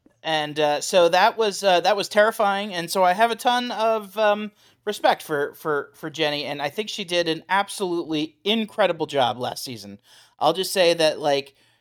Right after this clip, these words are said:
uh, she was able to, like, kind of, like, you know, really kind of drill into a situation, get to know a builder real quick. She asked great questions,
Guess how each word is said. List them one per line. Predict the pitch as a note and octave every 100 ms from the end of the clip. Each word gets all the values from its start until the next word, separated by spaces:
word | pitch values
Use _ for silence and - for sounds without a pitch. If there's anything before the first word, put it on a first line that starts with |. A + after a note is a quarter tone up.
| _
uh, | C#3+ D3
she | - G3+
was | G#3 G#3
able | F#3+ F#3 F3+
to, | F3 F#3+ E3+ E3 D3+
like, | D#3 D3+
kind | - E3+ E3
of, | C#3+ -
like, | D#3 C#3+ _ -
you | D#3+
know, | C3+
really | B2+ F#3 F#3+
kind | G3+ F#3
of | D#3+
drill | E3 F3+
into | E3+ E3
a | D#3+
situation, | F3 E3 D#3+ D3+ - D#3
get | D3+ E3+
to | F3+
know | F3 D#3+
a |
builder | D3+ D#3+ D#3
real | D#3 D#3+ D3+
quick. | E3+ D3 D3
She | D#3+ -
asked | F3 F3 -
great | C#3+ E3+ G3+
questions, | F#3 F3+ - F3+ E3+ E3+ -